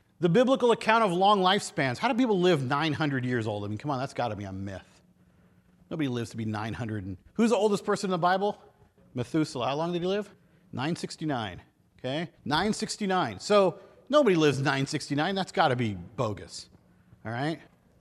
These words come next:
The biblical account of a universal flood, again, we spent two weeks analyzing that. We're not gonna go into it, but everybody says there's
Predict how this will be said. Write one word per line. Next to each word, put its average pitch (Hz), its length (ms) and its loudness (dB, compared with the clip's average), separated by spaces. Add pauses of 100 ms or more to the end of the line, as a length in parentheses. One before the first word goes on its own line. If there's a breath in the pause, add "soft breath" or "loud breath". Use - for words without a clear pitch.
(100)
The 160 100 0
biblical 233 280 6
account 226 320 2
of 214 80 4
a 202 60 4
universal 214 440 2
flood, 220 400 4
again, 185 280 0
we 156 80 2
spent 170 300 -4
two - 160 -2
weeks 202 220 0
analyzing 185 560 2
that. 175 320 0
We're 151 80 -2
not 151 100 -2
gonna 165 140 -2
go 156 160 2
into 170 200 0
it, 175 40 0
but 175 160 2
everybody 185 240 2
says 190 160 -6
there's 233 200 -6